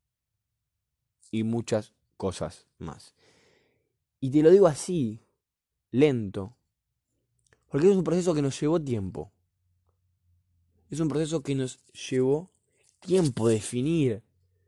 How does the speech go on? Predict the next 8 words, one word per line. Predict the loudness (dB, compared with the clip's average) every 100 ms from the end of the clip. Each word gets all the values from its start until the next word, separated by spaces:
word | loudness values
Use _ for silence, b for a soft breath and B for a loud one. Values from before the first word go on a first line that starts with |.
| _ -20
este | -12 -6
modelo | -4 -2 0 2 2
de, | 2 -2 -6 _ _ _ _ _
de | -4 0 0
ayuda, | -2 -6 -2 0 0 -4 -12 _ b b b b
este, | -14 -6 -6 -6 _ -18
esta | -18 _ _ -10 -8 -8 -12 -18 _ -8
herramienta | -4 -2 -2 -2 -2 -4 -2 -4